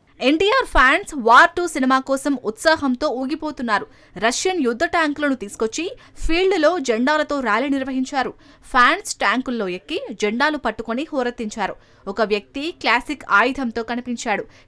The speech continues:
ట్యాంకులను ఎన్టీఆర్ సినిమా జెండాలతో అలంకరించారు. ఈ ర్యాలీ ఎన్టీఆర్ ఫ్యాన్స్ ఉత్సాహానికి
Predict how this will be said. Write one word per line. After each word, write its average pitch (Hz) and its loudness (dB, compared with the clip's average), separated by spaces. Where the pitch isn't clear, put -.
ట్యాంకులను 349 2
ఎన్టీఆర్ 294 0
సినిమా 254 -2
జెండాలతో 240 -2
అలంకరించారు. 262 -4
ఈ 190 -6
ర్యాలీ 214 -2
ఎన్టీఆర్ 294 0
ఫ్యాన్స్ 285 0
ఉత్సాహానికి 233 -4